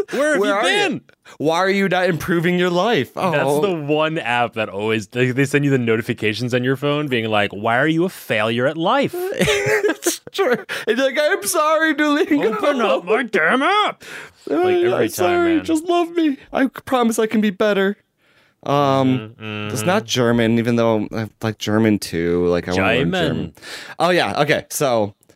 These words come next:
Speaker 1: so the languages that are currently in my list of, um, <laughs> of, uh, Duolingo is German,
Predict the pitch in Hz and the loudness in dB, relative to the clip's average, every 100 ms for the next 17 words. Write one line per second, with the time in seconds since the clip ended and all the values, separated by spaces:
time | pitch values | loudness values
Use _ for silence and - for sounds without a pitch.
0 | _ _ _ - 127 123 143 202 233 202 | _ _ _ -4 0 2 0 0 0 0
1 | 180 151 131 113 - 151 151 147 139 131 | 0 0 0 -2 -2 -2 0 0 2 2
2 | 123 113 110 110 120 - - 113 107 104 | 2 2 2 2 0 -2 -4 -2 0 2
3 | 101 95 95 - - - - - _ - | 2 0 -2 -6 -6 -6 -8 -16 _ -20
4 | - - 120 104 - 107 98 92 90 92 | -18 -4 -2 -2 -2 0 2 0 -2 -6
5 | _ _ _ _ - 110 123 120 123 127 | _ _ _ _ -10 -6 -4 -2 -2 -2
6 | 107 92 92 101 95 87 - 107 95 101 | -2 -2 -2 -2 -2 -4 -8 -10 -2 0
7 | 101 180 247 | 0 0 -4